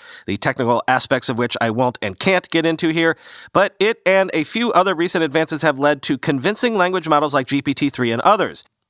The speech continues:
Imagen starts by generating a small sixty-four by sixty-four pixels image and then does two super resolution passes to bring it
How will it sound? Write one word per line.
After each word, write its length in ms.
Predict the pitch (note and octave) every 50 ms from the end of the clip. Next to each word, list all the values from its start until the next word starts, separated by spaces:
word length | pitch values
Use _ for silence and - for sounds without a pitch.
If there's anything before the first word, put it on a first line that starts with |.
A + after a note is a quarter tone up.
| _ _ _ -
Imagen 440 | D#3+ F3 G3+ G#3+ A3+ A3+ A3+ G#3+ G3
starts 360 | - - - G3+ G#3 G#3 -
by 120 | - F3
generating 460 | E3 - F3 F#3 F#3+ F#3 F3 E3 E3 D3+ -
a 100 | C#3 C3+
small 400 | - - - E3+ F#3 F3+ F3+ F3+
sixty-four 560 | - - - G#3 - - G#3 F#3+ - F#3+ F3+
by 140 | D#3 E3 D3+
sixty-four 560 | - - E3+ - - E3+ D#3 - D#3+ D#3 C#3+
pixels 420 | - F3+ D#3+ - - D#3 D3+ C3 A#2+ -
image 380 | F#3 G#3 G#3 G3 F3+ D3 C#3 - - - - - - -
and 160 | - A#2 A#2+ C3
then 140 | C#3+ D3
does 260 | D3 D3 C#3+ C#3+ C#3 -
two 240 | - - D#3+ D3
super 420 | B2+ - - - A3 A#3+ - B3 B3
resolution 540 | G#3+ G3 F3+ D#3+ E3+ D#3+ D#3+ D3+ - D#3 C#3+
passes 460 | - D#3 C#3+ C#3 - D3+ C#3+ C3+ - _ _ _ _ -
to 160 | - - E3
bring 220 | D3+ B2+ C#3 C#3 C#3
it 100 | C#3